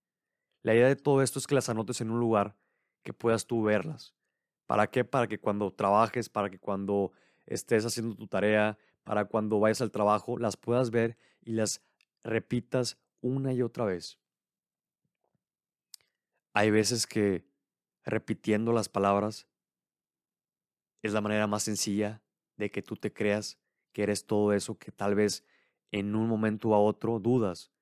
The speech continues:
¿Y por qué dudas? Por la sociedad. Dudas por los comentarios que te hacen los demás. Dudas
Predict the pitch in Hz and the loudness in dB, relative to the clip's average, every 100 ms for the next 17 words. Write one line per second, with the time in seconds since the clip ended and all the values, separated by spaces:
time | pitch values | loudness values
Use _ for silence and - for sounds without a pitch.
0 | _ - 104 - 113 113 110 113 - _ | _ -8 -8 -2 0 2 2 0 -4 _
1 | _ _ _ _ _ _ 110 107 104 101 | _ _ _ _ _ _ 0 0 0 -2
2 | 104 98 95 _ _ _ _ 107 110 110 | 0 0 0 _ _ _ _ -2 2 2
3 | 113 - _ - 107 107 - 101 98 101 | 2 -8 _ -10 -6 -6 -6 -6 -4 -4
4 | 101 - - 101 104 95 95 92 90 _ | -6 -8 -8 -8 -6 -8 -6 -6 -6 _
5 | _ _ 104 110 110 110 - | _ _ -2 0 2 0 -4